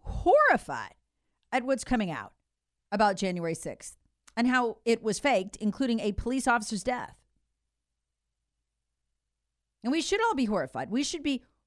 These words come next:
horrified that the Democrat leadership stood there and faked a state funeral on national television. Nancy Pelosi knowing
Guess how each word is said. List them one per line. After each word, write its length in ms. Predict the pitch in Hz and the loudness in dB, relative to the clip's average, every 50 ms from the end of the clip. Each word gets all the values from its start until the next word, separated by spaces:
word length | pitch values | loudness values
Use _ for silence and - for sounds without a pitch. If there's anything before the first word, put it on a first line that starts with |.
| _ _ | _ _
horrified 680 | - - 262 320 370 403 392 349 - - 226 208 202 185 | -4 0 2 2 4 4 2 0 2 2 2 2 2 0
that 120 | 202 185 | -2 -6
the 80 | - 185 | -8 -6
Democrat 560 | 175 226 247 262 269 254 - 240 214 196 202 | -4 -2 -2 -2 -2 -2 0 0 -2 0 -2
leadership 720 | 202 233 277 320 320 302 - - - 160 139 139 - - - _ _ _ _ _ _ _ _ _ | -4 -4 -4 -4 -4 -6 -4 -4 -4 -4 -4 -4 -8 -12 -20 _ _ _ _ _ _ _ _ _
stood 520 | - - - - - - 320 370 415 359 | -12 -10 -10 -6 0 2 2 2 4 4
there 240 | 254 208 185 185 - | 4 4 4 4 0
and 180 | - 202 190 - | -2 -4 -4 -6
faked 640 | - - - - _ - 302 339 370 - - - - - | -8 -16 -20 -8 _ 2 2 2 2 0 -10 -16 -12 -8
a 60 | 220 | -8
state 540 | - - - - - - 277 302 320 311 - | -8 -8 -8 -10 -8 -6 -6 -6 -6 -8 -12
funeral 480 | - - - 311 349 359 302 240 208 180 | -16 -12 -8 -6 -4 -2 -2 -2 -2 -2
on 220 | 185 214 214 208 | -2 -4 -2 -2
national 420 | 208 226 233 254 247 - 240 247 220 | -2 -2 -4 -4 -6 -6 -8 -8 -8
television. 580 | - 269 269 277 269 220 190 160 - 185 170 _ _ _ _ _ _ - | -6 -6 -4 -4 -4 -4 -6 -6 -8 -10 -12 _ _ _ _ _ _ -4
Nancy 340 | 202 233 277 311 - 349 | -4 -2 -2 -4 -6 -10
Pelosi 380 | 302 - 285 262 262 - - 254 | -8 -4 -4 -4 -4 -4 -4 -6
knowing 300 | 240 233 233 226 226 | -6 -4 -6 -6 -8